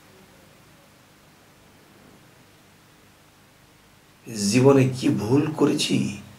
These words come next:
আসলে আজকে যে আপনাদের সামনে আমি যে কথাগুলো বলতেছি, আপনাদের খারাপ লাগলেও আমাদেরকে জানাবেন, ভালো লাগলেও আমাকে জানাবেন,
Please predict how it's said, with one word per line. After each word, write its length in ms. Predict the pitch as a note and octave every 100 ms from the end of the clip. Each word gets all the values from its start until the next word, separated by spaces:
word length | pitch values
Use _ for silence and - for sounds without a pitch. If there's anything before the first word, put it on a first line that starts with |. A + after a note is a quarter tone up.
| - - - - - - _ - - - - - - - - - - - - _ _ - - -
আসলে 340 | - E3+ F3
আজকে 600 | D#3 C3+ - F3 F3+ F3+
যে 280 | F#3 B2 A#2
আপনাদের 400 | G2+ G2+ B2+ C3+
সামনে 440 | - C#3+ C3+ C#3 C3+
আমি 180 | G#2
যে 200 | G2+ G#2+ G2+
কথাগুলো 400 | A#2 C3 C#3 B2
বলতেছি, 720 | G2 A2 G2+ G2 - F#2 F#2+ - - - - - - - - - - - - - - -
আপনাদের 560 | - G2+ G2+ C3 C3+ C3
খারাপ 340 | - A#2+ B2
লাগলেও 360 | C3+ C3+ D3 C3
আমাদেরকে 400 | B2 C3+ - B2
জানাবেন, 440 | G2+ G2 G2 G2+ F#2 - - - - - - - - - - - - - G#2+
ভালো 300 | F#2+ G2+ C3+
লাগলেও 460 | B2+ A2+ G#2+ C3+ D3
আমাকে 260 | A#2 G#2 G2
জানাবেন, 560 | G2 F#2 F2+ F2 F#2